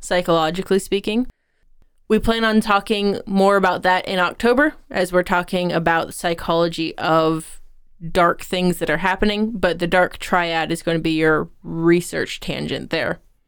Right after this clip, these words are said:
Psychopathy and sociopathy are slightly different. In my understanding, it's that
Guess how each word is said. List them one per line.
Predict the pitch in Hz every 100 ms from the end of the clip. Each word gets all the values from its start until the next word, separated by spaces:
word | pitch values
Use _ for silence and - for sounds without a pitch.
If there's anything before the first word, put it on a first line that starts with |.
| _ _ _ _ _ -
Psychopathy | - 233 226 240 226 202 208 214
and | 202
sociopathy | 208 196 196 185 180 175 180 175 -
are | 175
slightly | 170 - - 196 196 208
different. | 196 185 202 196 -
In | 196 185
my | 185
understanding, | 185 190 - 175 175 175 -
it's | 175 165 - -
that | 170 160 151 -